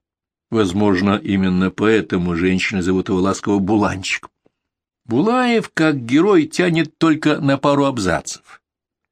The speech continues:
Он первостепенный скряга, хотя всю жизнь работал во властных сферах, в последнее время крупным начальником в Сэре, и обогатился, по его словам, как надо. Сыну уже тридцать,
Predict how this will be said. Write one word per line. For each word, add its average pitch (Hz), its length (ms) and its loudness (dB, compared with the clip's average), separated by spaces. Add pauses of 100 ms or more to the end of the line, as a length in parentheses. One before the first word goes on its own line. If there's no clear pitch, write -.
(120)
Он 104 160 -4
первостепенный 110 720 0
скряга, 107 640 -2 (920)
хотя - 280 -2
всю 113 220 -2
жизнь 107 240 0
работал 107 480 0 (220)
во 113 120 2
властных 110 460 0
сферах, - 600 0 (240)
в - 40 -20
последнее 107 540 -2
время 113 340 0 (560)
крупным 110 420 0
начальником 110 560 0
в - 100 -14
Сэре, 98 480 -2 (380)
и 143 120 -2
обогатился, 139 800 0
по 226 80 -4
его 220 180 0
словам, 202 360 -2
как 190 200 -4
надо. 101 220 -2 (1600)
Сыну 160 500 0
уже 143 280 2
тридцать, - 680 -6